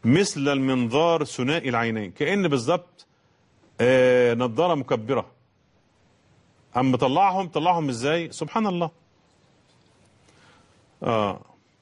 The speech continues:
تستطيع العينان الكبيرتان، جزاك الله خيرًا، نقرأ يعني، أن تتحركا إلى اليمين واليسار، اللي أنت شفتهم طلعوا زي المنظار كده، بيتحركوا شمال ويمين وإلى أعلى والأسفل،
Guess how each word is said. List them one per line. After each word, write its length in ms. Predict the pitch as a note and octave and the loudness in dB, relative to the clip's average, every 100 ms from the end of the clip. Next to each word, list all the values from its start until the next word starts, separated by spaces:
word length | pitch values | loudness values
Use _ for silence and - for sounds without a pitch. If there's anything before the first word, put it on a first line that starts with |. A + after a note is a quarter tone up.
| _ _ _ _ | _ _ _ _
تستطيع 480 | C#3+ C3 D3+ A#3+ A#3 | -4 -2 0 0 0
العينان 640 | G3 E3+ D3+ C#3+ D3 A3 | -2 -2 -2 0 0 -2
الكبيرتان، 760 | G3+ E3+ D3 C#3+ C3 F3 G3+ G3 - - | -2 -2 0 0 0 -2 -2 -4 -12 -8
جزاك 300 | A2+ D3 C#3+ | -4 -2 0
الله 160 | C3+ | 0
خيرًا، 280 | C3 D#3+ E3+ | 0 -2 -4
نقرأ 380 | D3+ D3 A#2 - | -6 -4 -4 -2
يعني، 240 | G#2 F2+ F2+ _ _ _ _ _ - _ _ _ _ _ _ _ _ _ _ _ - | -6 -8 -12 _ _ _ _ _ -20 _ _ _ _ _ _ _ _ _ _ _ -6
أن 100 | C3+ | -4
تتحركا 800 | D3 E3 D3+ D#3+ D3+ D#3 F#3 F3 | -2 -2 -2 0 0 -2 0 0
إلى 260 | D#3+ D3+ D3+ | 0 -2 -2
اليمين 340 | D3 D3 F#3+ | 0 -2 -2
واليسار، 420 | F3 C#3+ B2 - B2+ | -2 0 0 0 -2
اللي 80 | |
أنت 120 | C3+ C#3 | -2 -4
شفتهم 320 | A#2+ - D#3+ | -6 -6 -4
طلعوا 260 | - D3+ | -2 0
زي 100 | B2 | 0
المنظار 320 | B2+ A#2 A#2 C#3+ | 0 0 0 -2
كده، 220 | D#3+ F3 - _ _ _ _ _ _ _ - - | -4 -8 -14 _ _ _ _ _ _ _ -20 -4
بيتحركوا 580 | B2 - C#3 E3+ D3 A#2+ | -4 -2 -2 -2 -4 -6
شمال 300 | - B2 D3 | -6 -4 -2
ويمين 400 | C#3+ B2 D3 F3 D#3 _ _ _ _ | 0 0 -2 -4 -10 _ _ _ _
وإلى 240 | A#2+ B2+ C3 | 0 2 2
أعلى 240 | D3+ D3 | 0 0
والأسفل، 580 | B2+ A2+ D3 - D#3 | -2 -4 -6 -6 -8